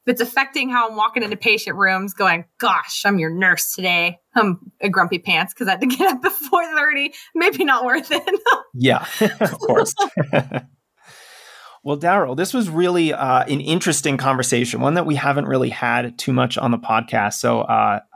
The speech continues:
Speaker 2: I, I thank you for opening up a little bit about your schedule and your training history. I'm so glad to hear that you got into running and racing too. And you're, you're sort of like one of those people that's been bitten by the running bug. I love it.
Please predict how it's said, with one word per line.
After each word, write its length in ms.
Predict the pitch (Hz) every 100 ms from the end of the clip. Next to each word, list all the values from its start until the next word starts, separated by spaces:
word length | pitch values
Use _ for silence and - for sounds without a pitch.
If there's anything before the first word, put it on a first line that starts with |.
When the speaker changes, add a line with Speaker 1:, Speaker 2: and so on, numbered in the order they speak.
| -
Speaker 2:
I, 160 | - 139
I 60 | 139
thank 340 | 139 147 156 143
you 220 | 135 123
for 480 | - 127 123 117 117 _ _ _ _ -
opening 340 | 143 147 143
up 140 | 139
a 20 | 135
little 180 | 135
bit 120 | 127 131
about 180 | 123
your 100 | 117
schedule 760 | 123 139 131 127 131 127 127 123 127
and 340 | 123 120 120
your 140 | 120
training 340 | 120 131 127 127
history. 560 | 135 - 131 123 127
I'm 420 | 120 120 120 123 120
so 180 | - 151
glad 240 | 143 135
to 60 | 131
hear 160 | 131 131
that 100 | 117
you 80 |
got 220 | 120 127 127
into 180 | 131
running 460 | 117 123 131 127 127 127
and 320 | 160 185 127
racing 500 | 131 147 - 131 123
too. 480 | - 196 135 139 - _ _ -
And 420 | 135 127 131 131 -
you're, 460 | 131 135 135 139 -
you're 160 | 131 143
sort 220 | 147 147
of 40 |
like 140 | 151 147
one 100 | 147
of 60 |
those 140 | 151 143
people 260 | 160 156
that's 140 | 139 131
been 160 | 135
bitten 240 | 123 143 135
by 120 | 139
the 80 | 135
running 280 | 139 202 151
bug. 240 | 113 110 -
I 60 |
love 200 | 127 160
it. 140 | 143